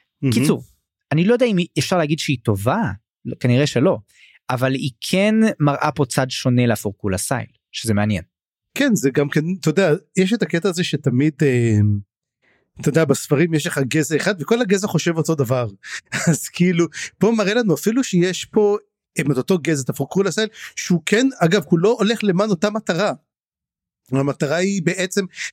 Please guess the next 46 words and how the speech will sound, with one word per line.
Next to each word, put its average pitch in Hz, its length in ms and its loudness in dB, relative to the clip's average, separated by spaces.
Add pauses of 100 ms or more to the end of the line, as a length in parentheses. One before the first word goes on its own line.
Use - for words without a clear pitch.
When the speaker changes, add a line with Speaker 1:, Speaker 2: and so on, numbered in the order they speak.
Speaker 1:
חזרה 151 380 0
לעולם 202 300 2
הישן, 214 340 0 (160)
אתה - 180 -2
לא, 190 100 2
לפעמים 285 340 -2
לא 196 280 2
מסכים 285 340 0
בדיוק, 196 400 0
כאילו, 175 260 2 (300)
היא 214 100 2
אומרת, 208 300 0
"אני 185 120 4
רוצה 170 240 -2
לחזור 170 440 -2
בעצם 175 300 0
לתמימות 165 540 2 (1160)
של 185 260 2
הילדים, 165 520 2
אני 160 80 0
רוצה 143 240 -2
את - 120 -6
האל 180 640 -2
הזה, 156 180 0
שנחזור 156 340 0
לתמימות 185 280 0
של 185 100 -4
ילדים", 175 320 -2 (260)
יש 170 120 -2
כאילו 196 140 0
שרוצים 175 360 -2
להרוס 170 300 0
את - 40 -2
הכל, 208 380 2 (320)
הם, 175 200 2
אתה - 80 2
יודע, 262 140 2
כולם 214 300 2
רוצים 254 280 -2
להגיע 208 200 2
לאותה 208 180 2
מטרה, 208 280 -2
אבל 196 160 2
הם 156 100 0
לא 196 80 2
סגורים 208 800 -2